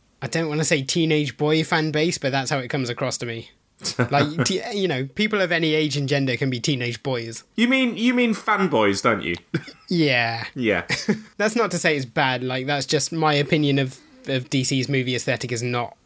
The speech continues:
Speaker 1: particularly great.
Speaker 2: Well, I, I, I, I think it's probably set to change. I, I have to say, I, I think this could be interesting if D C continues to do what they say they want to do, which is to hire filmmakers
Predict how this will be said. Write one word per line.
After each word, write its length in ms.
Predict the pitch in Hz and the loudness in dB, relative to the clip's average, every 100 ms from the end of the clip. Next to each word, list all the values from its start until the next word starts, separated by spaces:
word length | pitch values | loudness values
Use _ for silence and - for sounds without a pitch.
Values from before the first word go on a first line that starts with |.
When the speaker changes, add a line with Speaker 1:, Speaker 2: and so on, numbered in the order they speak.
| _ | _
Speaker 1:
particularly 540 | - 131 120 - 123 117 | -6 -4 -4 -4 -4 -2
great. 540 | 113 123 117 110 - - | 0 2 2 -2 -12 -4
Speaker 2:
Well, 160 | 117 | 0
I, 280 | 131 107 127 - | 2 0 -2 0
I, 160 | 120 - 117 | 0 2 0
I, 40 | - | 0
I 100 | 120 | -4
think 300 | 113 123 120 | 0 -2 0
it's 280 | 113 - - | 0 0 -2
probably 640 | - - 123 110 107 104 | -4 -6 -4 -2 -2 -2
set 280 | 98 - 98 | 0 0 -2
to 100 | - | -4
change. 360 | 101 113 95 95 - | -2 -2 0 -2 -2
I, 160 | 196 | 0
I 140 | 220 202 | 0 0
have 80 | 208 | 0
to 60 | |
say, 120 | - 180 | 0 2
I, 300 | 165 160 151 | 2 2 0
I 40 | |
think 240 | 156 160 113 | -2 -4 -2
this 160 | 147 | -2
could 260 | - 139 120 | 0 -4 0
be 180 | 127 117 | 0 0
interesting 640 | - 123 120 110 - 110 | 2 2 2 0 0 0
if 180 | 107 - | -2 -4
D 200 | - 156 | 0 0
C 480 | 151 - 147 135 123 - - - - | 2 2 2 0 -4 -14 -20 -20 -10
continues 560 | - 131 147 143 139 127 | -2 2 2 4 2 2
to 100 | 127 | 2
do 240 | 123 120 | 2 2
what 300 | 113 117 - | 4 0 0
they 180 | 120 113 | 0 2
say 240 | 110 120 | 2 2
they 120 | 113 110 | 2 2
want 260 | 113 113 | 2 -2
to 100 | - | -2
do, 140 | 101 95 | 0 0
which 220 | 78 - | 0 -2
is 160 | 98 | -2
to 120 | - 95 | 0 -2
hire 460 | - 110 104 98 | 0 2 4 2
filmmakers 1080 | - - 113 107 104 98 92 101 92 - - | -2 0 0 2 2 0 0 -2 0 0 -2